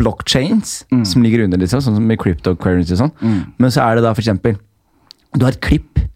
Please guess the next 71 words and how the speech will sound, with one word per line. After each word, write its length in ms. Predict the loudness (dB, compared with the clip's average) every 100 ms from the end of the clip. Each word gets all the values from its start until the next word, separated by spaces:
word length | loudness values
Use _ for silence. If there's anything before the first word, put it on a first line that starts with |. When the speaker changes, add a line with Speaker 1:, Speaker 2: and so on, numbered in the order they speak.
| _ _
Speaker 1:
fra 280 | 0 2 2
Speaker 2:
Mm. 60 | 2
Speaker 1:
Jordan, 360 | 2 0 -2 -4 -8 -4
Speaker 2:
Mm. 260 | -4 -4 -6 -2
Speaker 1:
eller 160 | 2
du 60 | 2
har 80 | 2
et 60 |
klipp 240 | 0 -2 0
fra 180 | -2 0
Allen 280 | 0 2
Iverson 420 | 0 -2 -6 -6 -4
som 140 | -2
gjør 80 | -2
et 60 | -4
eller 60 | -8
annet. 160 | -8 -10 _ -4
Speaker 2:
Mm. 280 | -2 -2 -6 _ _ -20 -20 -10 -2
Speaker 1:
Og 40 |
det 100 | 0
klippet 200 | 0 0
er 160 | 2 2
unikt. 400 | 2 2 0 -8 -6
Det 20 |
er 80 | -2
ingen 140 | 2 2
andre 160 | 0
som 100 | 0
har 80 | 0
det 100 | 0
klippet. 320 | -4 -8 -8 -8 _ -6
Speaker 2:
Ok. 220 | -4 -4 -6 -8 -10
Speaker 1:
Så 120 | -2
du 80 | 0
får 280 | 0 0 2
det 120 | 0
klippet, 280 | -2 -4 -2
liksom. 200 | -2 -2 -6 -10
Speaker 2:
Ok, 300 | -4 -4 -4 -4 -4
sånn, 240 | -6 -2
Speaker 1:
Og 60 | 2
så 60 | 2
kan 20 | 4
Speaker 2:
ja. 100 | 2
Speaker 1:
man 140 | 2
trade, 560 | 2 2 4 4 2 0
og 120 | 0
så 80 | 0
har 160 | 0 0
de 60 |
forskjellige 380 | 0 0 0 2
verdier, 600 | 0 0 2 4 4 2 -2 -6
og 60 | -2
så 100 | 2
er 40 |
det 80 | 2
en 60 | 2
Speaker 2:
Ja, 60 | 2
ja, 60 | 4
ja. 180 | 4 2
Speaker 1:
børs, 180 | -2 -10 -16 -8
og 100 | -2 0
så 60 |
er 20 | 0
det 80 |
folk 180 | 0 -2
som 140 | 0 -2
samler, 300 | 0 0 0
har 100 | 0
de 80 |
k-, 440 | -2 -6 -20 -16